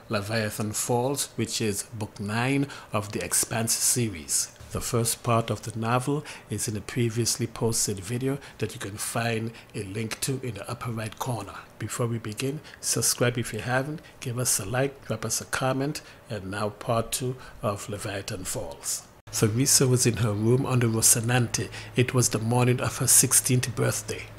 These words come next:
Suddenly her father appeared beside her. He wished her happy birthday and he told her that everything was going to be all right.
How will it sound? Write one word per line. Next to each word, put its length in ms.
Suddenly 460
her 180
father 500
appeared 500
beside 500
her. 220
He 160
wished 360
her 100
happy 300
birthday 560
and 100
he 60
told 320
her 80
that 160
everything 380
was 160
going 160
to 100
be 240
all 160
right. 500